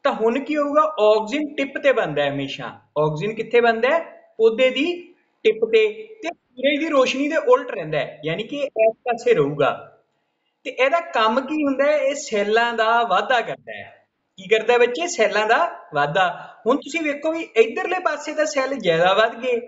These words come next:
ਤੇ ਇੱਧਰਲੇ ਪਾਸੇ ਸੈੱਲ ਘੱਟ ਵਧੇ ਆ। ਤੇ ਜੇ ਇੱਧਰਲੇ ਪਾਸੇ ਸੈੱਲ ਜ਼ਿਆਦਾ ਵਧਣਗੇ ਤੇ ਸਾਡਾ ਪੌਦਾ ਕਿਹੜੇ ਪਾਸੇ ਮੁੜ ਜੂਗਾ? ਸੂਰਜ ਵਾਲੇ ਪਾਸੇ। ਦੁਬਾਰਾ ਫਿਰ ਮੈਂ ਤੁਹਾਨੂੰ ਦੱਸਣ ਦੀ ਕੋਸ਼ਿਸ਼ ਕਰਦਾ ਹਾਂ।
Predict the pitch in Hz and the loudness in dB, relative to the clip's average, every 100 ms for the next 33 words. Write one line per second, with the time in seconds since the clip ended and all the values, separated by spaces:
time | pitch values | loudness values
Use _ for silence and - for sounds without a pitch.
0 | - _ _ _ - - 220 226 359 349 | -14 _ _ _ -10 0 2 2 -2 -6
1 | 370 330 320 330 - 277 277 302 294 - | -2 -2 -2 -6 0 2 4 4 4 -2
2 | - _ - 247 - - 190 208 254 233 | -16 _ 0 0 0 0 0 2 2 2
3 | 220 175 151 170 214 285 196 190 285 311 | -2 -6 -4 2 2 2 -6 -2 0 0
4 | 330 262 226 240 240 214 202 202 165 151 | 0 0 0 0 -2 0 0 0 2 4
5 | 170 202 190 220 226 185 185 185 151 - | 4 2 2 0 -2 0 0 0 -2 -6
6 | - _ _ 170 160 165 151 180 180 196 | -16 _ _ -12 -4 -2 2 0 -2 -2
7 | 214 226 226 269 262 240 240 233 226 208 | 0 2 2 4 2 0 0 0 0 -2
8 | 233 247 339 - - _ _ _ - - | 0 2 2 -2 -16 _ _ _ -20 -16
9 | 202 185 196 196 180 170 233 330 - - | -12 -2 -2 2 4 4 0 -6 -12 -20
10 | - _ - 151 147 139 113 - _ 135 | -20 _ 0 0 0 -8 -10 -12 _ 2
11 | 151 160 170 208 - 226 208 202 214 214 | 2 0 -4 -8 -10 -10 -8 -6 -6 -6
12 | 214 196 220 - - 190 185 220 | -4 -4 -6 -8 -4 -4 -2 -4